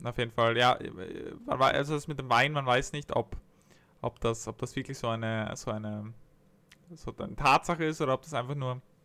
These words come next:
eine, eine, eine Lüge der Weinindustrie ist, so, so, so wie, so wie beim, so wie, so wie beim Weihnachtsmann, ne? Das ist ja auch eine Lüge der Coca-Cola, ähm, Coca-Cola, äh, des Coca-Cola-Vereins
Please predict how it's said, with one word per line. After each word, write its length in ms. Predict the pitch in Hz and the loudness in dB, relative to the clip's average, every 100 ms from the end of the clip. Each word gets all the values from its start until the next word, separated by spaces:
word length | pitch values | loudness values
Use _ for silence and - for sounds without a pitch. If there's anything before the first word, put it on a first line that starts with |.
| _ _ _ _ _ _ - - - - _ | _ _ _ _ _ _ -20 -20 -20 -20 _
eine, 540 | - 120 120 117 117 113 | -2 0 2 2 2 0
eine, 500 | 117 113 113 113 110 | -4 -2 -2 0 -2
eine 160 | 117 120 | -4 -4
Lüge 380 | 120 143 147 143 | -2 -2 2 4
der 120 | 123 | 6
Weinindustrie 760 | 117 131 139 123 113 - 110 107 | 8 6 4 -4 -4 -4 -2 -2
ist, 100 | 107 | -2
so, 100 | 110 | -8
so, 120 | - | -8
so 220 | - 127 | -6 -2
wie, 180 | 123 123 | 0 -2
so 160 | 117 131 | -2 -2
wie 120 | 123 | -2
beim, 500 | 120 117 113 113 113 113 _ _ _ _ _ _ _ | 2 2 2 -4 -8 -10 _ _ _ _ _ _ _
so 240 | - 120 113 | -12 -6 -2
wie, 480 | 110 110 - - - | -2 -2 -4 -6 -6
so 180 | - 113 | -8 -6
wie 240 | 110 90 - | -6 -6 -2
beim 180 | 113 117 | 2 6
Weihnachtsmann, 580 | 120 127 - 113 107 110 | 6 4 0 -2 -2 -2
ne? 140 | 120 | -4
Das 140 | 117 - | -6 -4
ist 60 | |
ja 80 | 120 | 0
auch 100 | 117 | 2
eine 160 | 127 110 | 0 -4
Lüge 440 | 110 120 127 123 | -4 -4 -2 0
der 140 | 117 113 | 2 0
Coca-Cola, 1120 | - 117 120 - 120 123 120 110 107 - 110 | -2 -8 -8 -2 0 4 4 2 0 -2 -4
ähm, 320 | 107 107 107 - | -6 -8 -10 -12
Coca-Cola, 1040 | - - 113 117 110 110 107 107 107 110 - | -10 -10 -8 -4 -2 0 -2 -2 -4 -6 -8
äh, 760 | - - - - 131 - - | -8 -10 -10 -12 -14 -18 -20
des 100 | 147 | -20
Coca-Cola-Vereins 1160 | - - - - 139 127 123 110 110 107 - - | -14 -8 -8 2 4 6 6 6 4 2 -6 -12